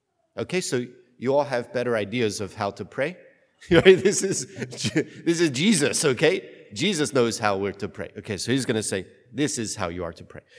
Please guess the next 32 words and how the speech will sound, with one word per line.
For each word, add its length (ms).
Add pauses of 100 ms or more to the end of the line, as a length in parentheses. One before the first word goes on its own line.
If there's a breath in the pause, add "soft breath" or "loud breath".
(140 loud breath)
So 120
it 60
doesn't 220
mean 140
that 100
we 120
have 160
to 100
pray 320
this 260
prayer 400
over 220
and 80
over 240
and 160
make 180
this, 280 (340 soft breath)
you 80
know, 100
make 220
this 240
then 360
an 120
act 280
of 300
superstition 640
on 120
our 80
part. 280
It 80
means 180
that 220